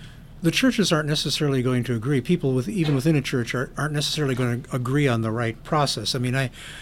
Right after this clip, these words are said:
I asked one time whether, you know, would you think it was a good social ministry of the church to hand out clean needles in a neighborhood? You're, you're gonna prolong a person's time of grace, and you're gonna, you know, prevent other health problems. So that was a pretty uncomfortable idea for most people.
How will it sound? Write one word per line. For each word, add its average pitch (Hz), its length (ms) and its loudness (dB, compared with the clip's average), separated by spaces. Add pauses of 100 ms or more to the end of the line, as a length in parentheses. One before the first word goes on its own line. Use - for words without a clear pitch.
(200)
I 185 120 4
asked 143 320 4
one 131 140 0
time 131 280 2
whether, 127 380 2 (400)
you 175 100 4
know, 131 180 4
would 127 240 0
you 147 100 2
think 147 220 2
it 160 100 0
was 131 160 0
a 123 100 2
good 127 220 0
social 147 360 2
ministry 139 280 0
of 120 80 0
the 123 40 0
church 127 300 -2
to 131 120 0
hand 127 240 2
out 120 180 0
clean 139 280 0
needles 165 420 -2
in 120 80 -2
a 113 60 -2
neighborhood? 113 420 -6 (520)
You're, 143 140 0
you're 143 180 -4
gonna 135 180 2
prolong 131 460 2
a 135 40 -2
person's 131 400 0
time 120 260 0
of 104 120 -4
grace, 147 520 2 (480)
and 131 120 0
you're 120 120 2
gonna, 110 260 0 (160)
you 123 80 -4
know, 104 140 -2
prevent 127 360 -4
other 120 200 0
health 123 240 0
problems. 117 200 -2
So 127 100 -4
that 196 160 2
was 233 120 4
a 190 40 2
pretty 185 220 2
uncomfortable 127 540 0
idea 123 380 2
for 120 160 -4
most 117 300 -2
people. 165 400 0